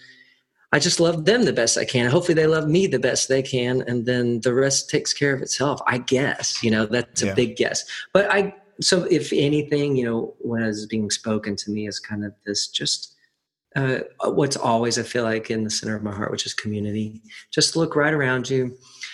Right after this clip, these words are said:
Speaker 1: The rest, it's just above your pay grade. So are you gonna trust or are you not? You know, I mean,
Speaker 2: Yeah.
Speaker 1: like, that's it.
Speaker 2: Yeah. Well, I know I definitely have gotten to know some of my neighbors down the street a little bit more
Speaker 1: Mm-hmm.
Speaker 2: than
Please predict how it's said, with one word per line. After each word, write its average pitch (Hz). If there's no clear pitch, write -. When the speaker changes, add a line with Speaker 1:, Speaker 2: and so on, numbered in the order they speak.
Speaker 1:
The 127
rest, 135
it's -
just -
above 110
your 113
pay 113
grade. 107
So -
are 120
you 143
gonna 160
trust 156
or 110
are 107
you 107
not? 92
You 131
know, 139
I 135
mean, 127
Speaker 2:
Yeah. 113
Speaker 1:
like, 110
that's 143
it. -
Speaker 2:
Yeah. 87
Well, 110
I 120
know 117
I 104
definitely 104
have 95
gotten 120
to 110
know 110
some 107
of 92
my 95
neighbors 92
down 90
the 87
street 95
a -
little 104
bit 101
more 101
Speaker 1:
Mm-hmm. 180
Speaker 2:
than 95